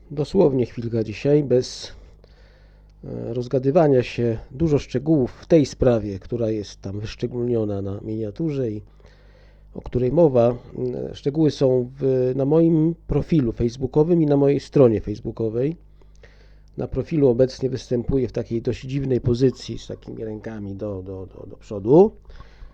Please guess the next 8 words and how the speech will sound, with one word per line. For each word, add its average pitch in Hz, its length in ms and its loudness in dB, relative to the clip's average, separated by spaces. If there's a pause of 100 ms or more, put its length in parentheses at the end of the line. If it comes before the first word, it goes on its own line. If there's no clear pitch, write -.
(320)
a 143 180 0
na 127 240 2
stronie 139 480 2
zawsze 117 360 2
jestem 104 400 -4
w - 180 -20
czarnym 104 720 -2 (640)
golfie 143 600 -2